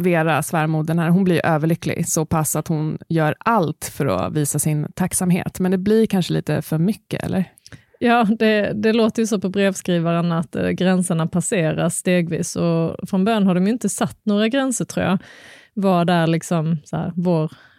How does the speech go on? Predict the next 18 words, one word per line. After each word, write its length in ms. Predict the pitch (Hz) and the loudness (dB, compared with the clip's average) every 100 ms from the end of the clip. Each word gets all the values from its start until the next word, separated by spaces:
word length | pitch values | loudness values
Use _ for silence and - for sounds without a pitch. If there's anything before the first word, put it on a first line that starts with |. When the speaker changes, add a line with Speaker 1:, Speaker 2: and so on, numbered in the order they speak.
| _ | _
Speaker 2:
privata 580 | - 180 180 151 - 208 | -4 0 2 0 0 -2
zon? 320 | - 165 175 | 0 0 0
Kanske 280 | - 226 262 | 0 0 2
till 180 | 285 233 | 2 0
exempel 360 | 220 214 185 | 0 -2 0
sovrummet 760 | - 196 175 156 156 170 165 - | 0 2 2 2 0 0 0 0
eller, 540 | 170 165 165 160 160 - - | 0 2 2 0 -2 -6 -10
eh, 160 | - 180 | -6 -2
vardagsrummet. 1040 | 180 175 - 165 - 156 139 175 175 - | 2 2 0 -4 -4 -4 -2 -2 -4 -4
Och, 240 | 170 160 175 - - - - | -2 -2 -2 -8 -20 -20 -12
och 140 | - 185 | -4 0
det, 180 | 190 - | 0 0
det 80 | 196 | 2
låter 360 | 214 240 240 240 | 4 4 2 0
ju 40 | |
som 220 | 214 220 | 0 0
att, 220 | 202 196 - | 0 -2 -6
eh, 240 | - 58 | -4 -4